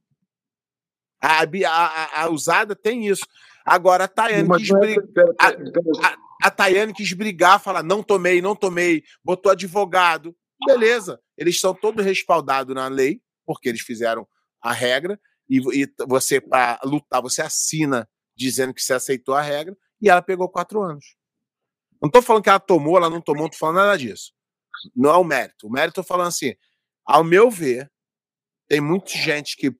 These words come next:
Speaker 1: porra, parece que, que, que ganha por tá fisicamente avantajado, e ela, que é uma menina mais fortinha,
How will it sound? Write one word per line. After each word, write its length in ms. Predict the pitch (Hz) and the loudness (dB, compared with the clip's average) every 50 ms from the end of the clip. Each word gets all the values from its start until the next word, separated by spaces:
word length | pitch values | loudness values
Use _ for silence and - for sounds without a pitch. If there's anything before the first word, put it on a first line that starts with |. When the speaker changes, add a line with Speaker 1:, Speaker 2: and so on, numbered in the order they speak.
| _ _ | _ _
Speaker 1:
porra, 320 | - 147 139 117 - 98 - - - _ _ _ _ _ _ _ _ _ _ _ _ _ _ _ - | 0 2 2 2 2 -2 -16 -20 -20 _ _ _ _ _ _ _ _ _ _ _ _ _ _ _ -2
parece 460 | - 139 139 127 131 143 147 - - | 0 2 2 2 2 0 -2 -4 -6
que, 280 | _ - 139 120 117 - _ - - | _ -4 -4 -4 -4 -6 _ -20 -12
que, 220 | - - 127 117 107 | -6 -2 -2 -2 -2
que 200 | - - - 131 | -4 -10 -14 -14
ganha 540 | 117 107 113 147 160 165 160 147 131 117 - _ _ _ _ _ _ - | -10 -2 2 2 2 2 2 0 -4 -6 -8 _ _ _ _ _ _ -6
por 100 | 139 131 - - - | -6 -4 -4 -4 -2
tá 100 | - 135 | -2 -2
fisicamente 680 | - - 151 147 - - - 135 127 127 127 123 - | -2 -2 -6 -6 -4 -2 -2 -2 -2 -2 -8 -8 -8
avantajado, 840 | 131 113 123 131 131 - 147 151 156 - 156 135 135 143 160 196 214 _ _ _ _ _ _ _ _ _ _ _ _ _ | -8 -6 -6 -6 -4 -2 -4 -4 -2 -4 -6 -6 -6 -8 -12 -16 -20 _ _ _ _ _ _ _ _ _ _ _ _ _
e 180 | - 190 214 202 | 0 4 6 6
ela, 340 | 160 156 151 156 160 165 160 | 8 8 8 6 6 4 0
que 120 | - - | -2 -4
é 40 | 160 | -4
uma 100 | 151 147 | -2 -4
menina 400 | 151 151 147 147 147 147 143 143 | -6 -8 -8 -8 -6 -6 -4 -4
mais 380 | 143 139 139 139 135 - - - _ _ _ _ _ _ _ - | -4 -2 -4 -4 -6 -8 -12 -14 _ _ _ _ _ _ _ -2
fortinha, 720 | - 156 151 143 - - - - 165 170 165 160 143 135 | 2 2 2 2 0 -6 -6 -4 -4 -2 -2 -2 -4 -6